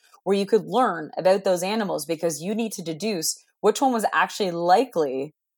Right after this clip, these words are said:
to have done anything to the chicken. Like, which one are we trying to protect our chicken coop against? Because then we'll know what we need to do to protect the rest of the chickens, right? And so we'll have, like, rabbit prints. And you're like, "Well, <laughs> ra-, you know, if you know anything about rabbits, rabbits fucking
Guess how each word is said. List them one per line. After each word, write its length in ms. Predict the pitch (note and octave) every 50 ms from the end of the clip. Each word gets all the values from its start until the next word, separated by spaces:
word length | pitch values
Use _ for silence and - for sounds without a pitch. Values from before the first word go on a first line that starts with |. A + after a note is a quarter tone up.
| _ _ _ _ _ -
to 100 | - A#3+
have 80 | G#3+ F3
done 200 | F#3+ F3+ F#3 F#3+
anything 420 | F3+ F3 E3+ E3 D3+ - D#3+ D#3+
to 80 | D#3 - -
the 60 | D3+
chicken. 340 | - - A#3+ A#3 - D3+ C#3+
Like, 140 | C#3+ C#3
which 180 | F3+ F#3+ - -
one 120 | B3 A#3
are 40 | A#3
we 100 | A3 G#3+
trying 260 | G#3 - G#3 F#3+ F3+
to 60 | F3+ F3
protect 760 | - F3 E3+ - - G3 F#3 E3 - - - - - - _ _ _ _ _ _ -
our 120 | - F3 F3+
chicken 340 | - - G3+ G3 G#3+ F3+
coop 220 | - - D#3+ D3 -
against? 500 | E3 D#3 A3+ A3+ G3 D#3 - - - -
Because 220 | F3+ D#3 F#3 E3
then 120 | F3+ F3 E3+
we'll 100 | F3+ F3
know 180 | F3 E3 E3
what 160 | D#3+ D3 -
we 100 | D3 D#3+
need 220 | D#3 D3+ D3 C#3+ -
to 120 | - D3+
do 500 | C3 F3+ G#3+ G3 E3 D3+ D3 D3 D3 C#3+ _ _ _ _ _ _ _ _ -
to 100 | - G#3+
protect 360 | E3 G3 G#3 F#3+ G3 E3+ - -
the 80 | E3
rest 240 | D3+ C#3+ C#3+ - -
of 60 | D3
the 80 | - -
chickens, 460 | - - B3+ B3+ - D#3 D3+ D3+ C#3+
right? 300 | D#3 D#3 F3+ G#3 B3+ - - _ _ - - - -
And 120 | F#3+ F#3+
so 120 | - A3 G#3+
we'll 100 | G#3 F#3
have, 160 | G3+ G3+ F#3 G#3
like, 180 | A#3+ C4+ C#4+
rabbit 400 | D4 E4+ D#4+ C#4 G#3+ A3 - -
prints. 300 | - - E3 D3 C#3+ - -
And 40 |
you're 100 | F#3+ G3
like, 200 | F#3+ F#3 F#3+ -
"Well, 180 | - F3 F3 E3+
<laughs> 40 | F3+
ra-, 140 | F#3 F#3+ - - A3+ G#3 -
you 120 | A#3+ G3+
know, 100 | F#3+ D#3
if 120 | E3+ -
you 60 | - F#3
know 80 | F#3
anything 220 | F3+ F#3+ F#3 F3+ F3
about 160 | E3 D#3 C#3+
rabbits, 460 | E3 E3 - - - - D#3 - -
rabbits 300 | F3+ F3 D#3+ - _ _ _
fucking 240 | _ _ _ _ _